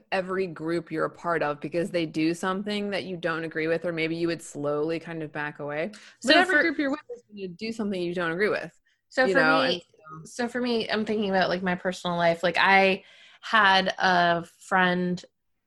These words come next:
Speaker 2: make a comment to me about my dating life that I found very shitty. And
Speaker 1: <laughs>
Speaker 2: I am now, like, working on, like,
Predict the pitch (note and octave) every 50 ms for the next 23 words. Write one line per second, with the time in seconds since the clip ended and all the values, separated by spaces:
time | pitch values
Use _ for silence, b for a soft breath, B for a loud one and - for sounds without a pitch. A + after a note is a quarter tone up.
0 | _ _ _ - A3+ A3 G#3 - - - G3 F#3+ - - F#3 F#3 F#3 F#3 F3+ -
1 | - - G#3 G3+ F#3 F3+ F3+ F3+ - - F3+ F3+ E3 E3 E3 E3 - - F3+ E3+
2 | E3 E3+ E3+ E3 E3 E3 E3 E3 D#3+ E3 E3 E3 D#3+ D#3+ - F3+ E3+ E3 E3+ E3
3 | - F3+ E3+ E3+ E3 E3 E3 D#3+ D#3+ D#3+ F3 - - - F3+ E3 G3 F#3+ F#3 D#3
4 | D#3+ F#3+ - _ _ _ _ _ _ _ _ - G3 F#3+ F#3 F3+ F3 F3 F3 F3
5 | E3+ E3+ G#3 - F3+ F3+ F3+ F3+ F3+ F3+ F3+ - - F3+ F3+ F3+ F3 E3 E3 E3
6 | E3 E3 E3 E3 E3 E3+ E3+ - F#3 F3+ E3+ E3+ - F3+ F3 F3 E3+ - - F3
7 | E3+ E3 E3+ E3 E3 E3+ F3 F3+ E3+ - _ - F3+ F3 E3 E3+